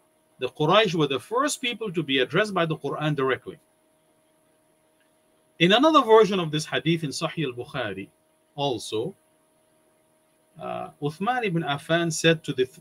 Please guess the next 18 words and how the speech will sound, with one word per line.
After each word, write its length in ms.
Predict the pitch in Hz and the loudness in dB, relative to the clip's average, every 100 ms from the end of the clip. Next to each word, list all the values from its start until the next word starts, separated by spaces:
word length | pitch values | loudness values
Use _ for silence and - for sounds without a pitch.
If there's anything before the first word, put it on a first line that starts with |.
| _ | _
four 200 | 160 143 | -2 -2
men, 240 | 117 123 185 | 0 -6 -6
In 200 | 156 151 | -2 -2
case 340 | 156 233 262 - | 0 -2 -2 0
you 100 | 170 | 0
disagree 520 | 160 208 202 175 185 | 0 -2 -2 0 0
with 200 | 156 131 | 0 -2
Zayd 280 | 123 190 165 | 2 2 2
ibn 200 | 143 131 | -2 -4
Thabit 460 | - 151 135 139 - _ _ _ _ | 0 0 0 -4 -4 _ _ _ _
regarding 880 | 117 143 - 180 233 247 185 143 156 | -2 -2 2 4 6 6 4 0 -4
any 280 | 180 202 208 | 0 2 2
dialectic 1040 | 175 160 160 160 160 214 247 _ 226 - - - | 0 4 6 6 4 2 0 _ 0 0 -4 -2
Arabic 440 | 165 208 180 170 - | 2 2 0 -4 0
utterance 520 | 220 233 196 185 160 | -2 0 0 0 -2
of 100 | 139 | -4
the 100 | 139 | -6
Quran, 540 | 127 113 - 110 95 | -6 -8 -8 -10 -10